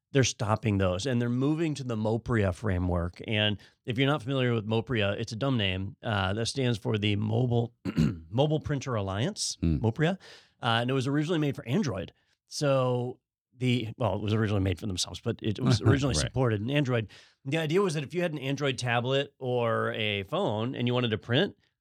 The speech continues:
Speaker 1: they needed a standard driver. They didn't wanna have a bunch of printer drivers on your cell phone. Uh, and so they came up with this this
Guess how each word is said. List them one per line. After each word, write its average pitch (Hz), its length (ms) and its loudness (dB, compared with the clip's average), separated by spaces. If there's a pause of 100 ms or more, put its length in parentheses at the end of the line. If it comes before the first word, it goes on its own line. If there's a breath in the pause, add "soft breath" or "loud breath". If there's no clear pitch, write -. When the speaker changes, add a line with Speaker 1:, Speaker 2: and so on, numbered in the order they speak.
(120)
Speaker 1:
they 143 80 -2
needed 151 260 2
a 110 60 -2
standard 110 600 -2
driver. 92 720 0
They 110 80 -2
didn't 120 140 2
wanna 113 120 4
have 113 80 4
a 110 40 0
bunch 101 160 -2
of 101 60 -10
printer 113 280 2
drivers 92 320 0
on 98 80 0
your 87 100 -2
cell 120 180 2
phone. 87 280 0 (320 loud breath)
Uh, 104 280 2
and 120 140 0
so 123 80 -6
they 120 120 2
came 147 180 0
up 147 100 0
with 143 120 -8
this 113 340 -2 (220)
this - 340 0